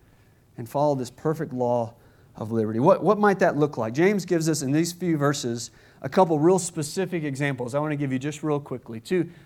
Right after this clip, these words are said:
I, I've kind of taken the verses here and put them in two categories in my mind of the way that God's word goes to work. Two different areas of our life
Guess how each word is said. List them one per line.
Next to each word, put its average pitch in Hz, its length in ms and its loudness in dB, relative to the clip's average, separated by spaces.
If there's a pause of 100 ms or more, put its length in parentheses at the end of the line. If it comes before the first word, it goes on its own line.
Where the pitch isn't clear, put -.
I, 143 200 0
I've 147 100 -4
kind 196 180 0
of 180 60 -8
taken 170 200 0
the 151 60 -2
verses 156 360 -2
here 165 140 -2
and 131 200 -4
put 190 100 -2
them 175 100 0
in 131 100 0
two 190 220 -2
categories 151 640 0 (400)
in 147 120 -2
my 160 200 0
mind 127 400 -4
of 127 140 -6
the 127 60 -2
way 165 240 6
that 143 160 2
God's 156 380 2
word 143 400 2
goes 139 220 -2
to 131 80 -6
work. 123 340 -6 (340)
Two 190 160 0
different 190 300 -2
areas 165 380 4
of 143 120 2
our 139 80 6
life 131 400 -2